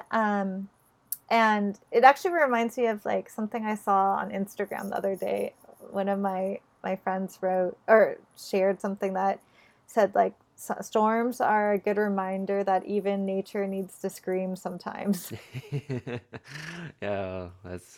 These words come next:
Speaker 2: that's great.
Speaker 1: So, like, we wouldn't say, like, a storm is bad, right? Or an ear-, um, I guess someone might think a storm is bad or an earthquake is bad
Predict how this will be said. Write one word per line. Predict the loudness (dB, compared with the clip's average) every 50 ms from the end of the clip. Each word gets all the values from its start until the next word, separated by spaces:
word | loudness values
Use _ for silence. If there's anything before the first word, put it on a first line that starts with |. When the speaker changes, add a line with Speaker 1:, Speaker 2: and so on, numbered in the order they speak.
| -18 -18
Speaker 2:
that's | -16 -16 -18 -20 -16
great. | -10 -8 -8 -8 -8 -10 -12 -14 -14
Speaker 1:
So, | -10 6 10 10 12 12 12 12
like, | 12 10 10 10
we | 6 6
wouldn't | 6 6 6 6 6 2 0 2
say, | 4 6 6
like, | 6 6 4
a | 4 2
storm | 4 4 6 6 6 6 4
is | 2 0 0
bad, | 2 4 4 6 6 4 4 4 4 4 2 0 -2 -2 0
right? | 2 4 6 6 4 4 4
Or | 2 4 4 2
an | 2 0
ear-, | -2 -2 -4 -4 _ _ -2
um, | 0 2 2 0 0 -2 -4 -6 -8 0 0
I | 4 6
guess | 6 4 4 0 -8 -16 -14 -8
someone | -4 -2 0 0
might | 0 -2 -4 -4
think | -6 -6 -6
a | -6
storm | -6 -6 -6 -4 -4
is | -6 -4
bad | -2 0 0 2 2 2
or | 4 4 4
an | 4 2
earthquake | 0 -2 -4 -4 -4 -4 -2 -2 -2
is | -4 -2
bad | 0 0 0 0 0 -4 -8